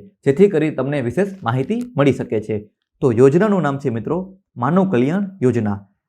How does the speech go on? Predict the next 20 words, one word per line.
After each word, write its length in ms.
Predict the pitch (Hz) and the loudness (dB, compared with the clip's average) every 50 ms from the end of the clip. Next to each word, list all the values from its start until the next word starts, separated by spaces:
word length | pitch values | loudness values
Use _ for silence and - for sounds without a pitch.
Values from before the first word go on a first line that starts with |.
| _ _ - | _ _ -2
લાભાર્થીની 520 | 117 123 - 208 214 208 208 180 175 185 | -2 0 4 4 2 4 4 0 0 0
પાત્રતા 640 | 185 190 - 156 160 160 160 135 113 - 113 104 104 - _ - | -2 -2 0 -2 -2 0 0 -2 -2 -2 -4 -8 -10 -12 _ -10
એટલે 240 | 120 113 123 131 139 | -8 -2 0 0 0
કે 140 | - 190 233 240 - - - | 0 0 -2 -2 -6 -12 -2
એલિજિબિલિટી 680 | 135 135 143 151 143 147 165 147 143 147 - 190 226 214 | 2 4 4 4 2 0 0 0 0 -2 0 -2 -4 -6
ક્રાઇટેરિયા. 580 | - - 143 135 120 - 113 110 107 107 107 101 - - _ _ _ - | -6 -2 0 0 0 0 -4 -6 -4 -4 -4 -6 -8 -12 _ _ _ -8
તો 80 | - 127 | -8 -4
કે 100 | 127 123 | -2 -2
બી 140 | 110 113 - | 0 0 -2
પી 180 | - - 143 | -2 0 0
એલ 100 | 147 139 143 | 0 0 0
કાર્ડ 180 | 139 127 123 | -2 -4 -4
ધરાવતા 440 | 113 - 127 120 123 143 160 170 180 | -4 -6 -2 0 0 0 0 0 -2
હોય 240 | 160 156 160 156 - - - | 0 0 0 -2 -4 -6 -4
અને 200 | - 196 175 143 127 - - _ _ _ _ _ _ - | 0 0 2 0 0 -4 -8 _ _ _ _ _ _ -6
નિયત 340 | 123 131 165 220 - - - | -2 2 2 2 0 0 -2
થયેલી 300 | 156 139 131 131 135 139 | 0 2 2 2 2 0
આવક 400 | - - - 139 190 214 202 170 | -2 -2 0 2 2 2 0 0
મર્યાદા 320 | 139 131 131 120 120 117 | 0 0 0 0 0 -4
ધરાવતા 520 | 104 104 123 160 208 214 208 - 117 113 | -2 -2 0 2 2 0 0 -2 -4 -4